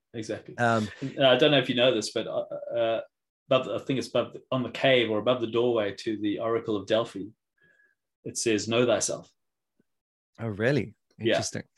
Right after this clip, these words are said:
Speaker 2: Okay.
Speaker 1: And so he's, he's all about the Oracle of Delphi,
Speaker 2: Right.
Speaker 1: being appointed through the Oracle and God
Speaker 2: Yes.
Speaker 1: speaking to him through the Oracle, "Know thyself." And now the unexamined life and being honest about his,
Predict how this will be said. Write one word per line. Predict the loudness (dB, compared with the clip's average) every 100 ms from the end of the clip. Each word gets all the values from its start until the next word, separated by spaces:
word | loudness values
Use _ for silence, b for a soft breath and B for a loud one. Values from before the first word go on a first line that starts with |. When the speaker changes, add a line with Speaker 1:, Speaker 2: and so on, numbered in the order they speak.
| -4
Speaker 2:
Okay. | -2 0 0
Speaker 1:
And | 0
so | 0 2 2
he's, | 2 2 0 -2 -4
he's | -2 2
all | 2
about | 4 2 2
the | -4
Oracle | -6 -6 -6 -4 -4
of | -2
Delphi, | 0 0 -4 -12 -12 -10
Speaker 2:
Right. | -4 -2 -2 0
Speaker 1:
being | 0
appointed | 0 2 4 4 2 0 0
through | -2 0
the | 0
Oracle | 2 2 2 0 -2
and | 0
God | 0 2
Speaker 2:
Yes. | 2
Speaker 1:
speaking | 0 -4 -8 -6
to | -4
him | -4
through | -2 -2 2
the | 4
Oracle, | 4 2 -2 -2
"Know | 0 2
thyself." | 2 0 0 -4 -4
And | -4
now | -2 -2 -4 b b b -10
the | -6
unexamined | -4 -2 -2 -2 -4
life | -2 0 -2 -4 -16 _ -10
and | -6 -4 -6
being | -6 -6 -6
honest | -6 -4 -4 -2
about | 0 0 0
his, | -4 -6 -10 -12